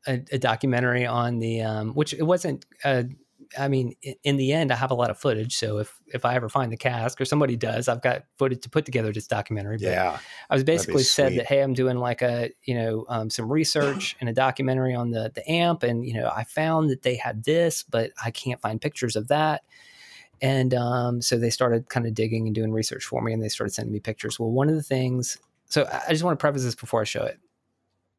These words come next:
Speaker 1: When you look at the, when you look at the painting, right, it's like a, it's like a relief, right? 'Cause if it, if we're saying that the, the water is the shape of Florida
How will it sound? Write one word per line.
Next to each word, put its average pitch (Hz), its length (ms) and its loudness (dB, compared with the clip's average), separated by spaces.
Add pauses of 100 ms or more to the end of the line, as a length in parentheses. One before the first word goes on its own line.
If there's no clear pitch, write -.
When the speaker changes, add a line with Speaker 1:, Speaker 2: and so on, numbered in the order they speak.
(1300)
Speaker 1:
When 151 160 4
you 151 160 4
look 151 680 0 (1080)
at 123 460 0 (220)
the, 123 600 0 (640)
when 147 120 4
you 147 80 6
look 180 120 2
at 196 80 -2
the 143 60 0
painting, 113 600 -2
right, 110 280 0
it's 131 140 -4
like 139 140 2
a, 127 140 0
it's - 120 -6
like 139 200 0
a 131 60 4
relief, 120 520 2
right? 113 240 2
'Cause 117 280 0 (300)
if 131 180 -4
it, 139 220 0 (140)
if 143 180 -4
we're 151 80 4
saying 180 360 2
that 143 220 0 (120)
the, 117 140 -2 (300)
the 120 80 2
water 113 580 2
is 101 240 -4
the - 100 -6
shape - 400 -2
of - 120 -6
Florida 101 680 -4